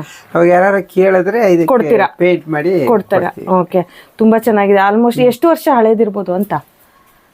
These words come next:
Speaker 1: ಇದು
Speaker 2: ಇದು?
Speaker 1: ಒಂದು ಒಂದ್ ನೂರೈವತ್ತು ವರ್ಷ ಇರ್ಬೋದು.
Speaker 2: ನೂರೈವತ್ತು ವರ್ಷ.
Speaker 1: ಅಯ್ಯೋ.
Speaker 2: ನೂರೈವತ್ತು ವರ್ಷ ಜಾಸ್ತಿನೇ
Speaker 1: ಜಾಸ್ತಿನೇ
Speaker 2: ಇರ್ಬೋದು.
Speaker 1: ಇದೆ. ನಮ್ಮ
Speaker 2: ಕಡಿಮೆ ಅಂತೂ ಇಲ್ಲ.
Speaker 1: ಅಂದಾಜು ಇಲ್ಲ.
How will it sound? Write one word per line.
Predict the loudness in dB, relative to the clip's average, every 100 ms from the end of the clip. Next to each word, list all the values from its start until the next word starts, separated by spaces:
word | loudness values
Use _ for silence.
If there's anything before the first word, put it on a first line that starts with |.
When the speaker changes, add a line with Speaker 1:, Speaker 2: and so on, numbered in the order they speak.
| -2
Speaker 1:
ಇದು | 0 2
Speaker 2:
ಇದು? | 2 2 2 2 2
Speaker 1:
ಒಂದು | 2 0 0 2 2 0 -6 -20 -20 -12 -4
ಒಂದ್ | -2 0
ನೂರೈವತ್ತು | 2 2 0 0 -4
ವರ್ಷ | -2 -2
ಇರ್ಬೋದು. | -2 -2 -2 0
Speaker 2:
ನೂರೈವತ್ತು | 2 2 0 -2
ವರ್ಷ. | -4 -4
Speaker 1:
ಅಯ್ಯೋ. | -4 -4 -2 -2
Speaker 2:
ನೂರೈವತ್ತು | 0 2 2 0
ವರ್ಷ | 0 0
ಜಾಸ್ತಿನೇ | 0 0 0 0
Speaker 1:
ಜಾಸ್ತಿನೇ | 0 0 0
Speaker 2:
ಇರ್ಬೋದು. | 2 2
Speaker 1:
ಇದೆ. | 2 0
ನಮ್ಮ | 0 0
Speaker 2:
ಕಡಿಮೆ | 2 2
ಅಂತೂ | 0 0 0
ಇಲ್ಲ. | 2 0
Speaker 1:
ಅಂದಾಜು | -2
ಇಲ್ಲ. | -4